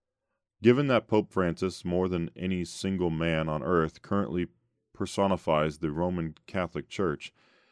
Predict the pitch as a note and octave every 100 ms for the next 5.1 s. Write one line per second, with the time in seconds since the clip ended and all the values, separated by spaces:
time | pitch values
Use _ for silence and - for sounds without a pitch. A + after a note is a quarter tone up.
0 | - - G2 A2 C#3 - B2 G#2+ F#2+ -
1 | G#2 G2+ G2 - F#2 D2+ - - E2+ -
2 | E2 E2+ E2 F2 F2 D#2+ D2+ D#2+ - F2+
3 | - _ _ _ - A#2 G2 G#2 C3 B2+
4 | G#2+ - G#2 G2+ - F#2 G2 F2 C#2+ C#2
5 | D2